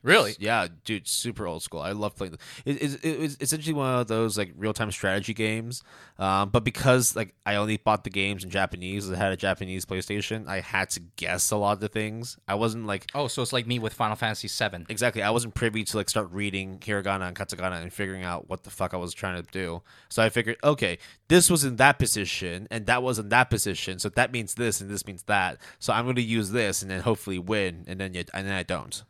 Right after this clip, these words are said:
Speaker 2: So
Speaker 1: Uh, I remember, uh, I discovered how to save in Final Fantasy seven.
Speaker 2: Yeah. <laughs>
Speaker 1: Best
Speaker 2: You,
Speaker 1: discovery
Speaker 2: you,
Speaker 1: ever.
Speaker 2: you, you just tried to one-shot the game, huh?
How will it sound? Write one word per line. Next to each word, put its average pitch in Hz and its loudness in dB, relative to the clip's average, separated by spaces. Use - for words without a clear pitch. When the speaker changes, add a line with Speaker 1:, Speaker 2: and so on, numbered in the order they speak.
Speaker 2:
So 78 -10
Speaker 1:
Uh, 104 -2
I 113 0
remember, 107 -2
uh, 104 -4
I 95 -6
discovered 98 -4
how 101 -2
to 90 -8
save 95 -8
in 123 -8
Final 107 -6
Fantasy 110 -8
seven. 110 -8
Speaker 2:
Yeah. 135 8
<laughs> 120 2
Speaker 1:
Best 139 8
Speaker 2:
You, 139 0
Speaker 1:
discovery 127 2
Speaker 2:
you, 113 -2
Speaker 1:
ever. 113 2
Speaker 2:
you, 151 -6
you 143 0
just 170 6
tried 156 6
to 127 6
one-shot 113 6
the 98 -6
game, 98 -2
huh? 98 -2